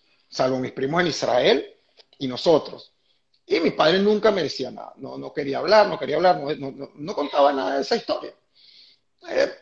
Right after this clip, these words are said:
fallece mi padre y con el tema este de que los venezolanos queríamos tener otro pasaporte, yo decía, "Bueno, yo quiero tener mi pasaporte británico".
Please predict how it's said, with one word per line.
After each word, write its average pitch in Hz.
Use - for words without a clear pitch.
fallece 139
mi 233
padre 175
y 285
con 180
el 156
tema 147
este 165
de 190
que 185
los 156
venezolanos 139
queríamos 120
tener 135
otro 156
pasaporte, 180
yo -
decía, 175
"Bueno, 147
yo 131
quiero 147
tener 135
mi 147
pasaporte 107
británico". -